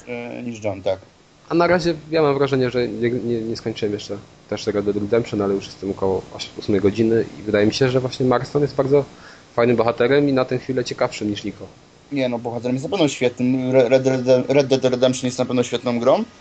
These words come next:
Speaker 1: No, ale ja mia-, większe, więcej sentymentu mam do G T A czwórki.
Speaker 2: A ty, Deusz?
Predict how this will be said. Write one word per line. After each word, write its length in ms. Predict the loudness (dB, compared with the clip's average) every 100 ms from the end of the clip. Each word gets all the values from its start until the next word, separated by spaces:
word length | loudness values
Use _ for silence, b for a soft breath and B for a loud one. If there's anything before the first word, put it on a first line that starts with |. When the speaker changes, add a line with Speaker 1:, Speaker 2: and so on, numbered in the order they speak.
| -14 2
Speaker 1:
No, 120 | 6
ale 160 | 6 6
ja 80 | 2
mia-, 260 | -2 -6
większe, 280 | -4 -2 -2
więcej 240 | -4 -6 -8
sentymentu 440 | -8 0 0 2
mam 140 | 0 0
do 80 |
G 120 | -2 0
T 160 | 0
A 60 | 0
czwórki. 400 | -8 -16 -16 -20 -20 -20 -20 -20 -20 -20 -20 _ _ -20 -20 -20 _ -20 -20 -16 -6
Speaker 2:
A 100 | -2
ty, 120 | 2
Deusz? 340 | 4 4 2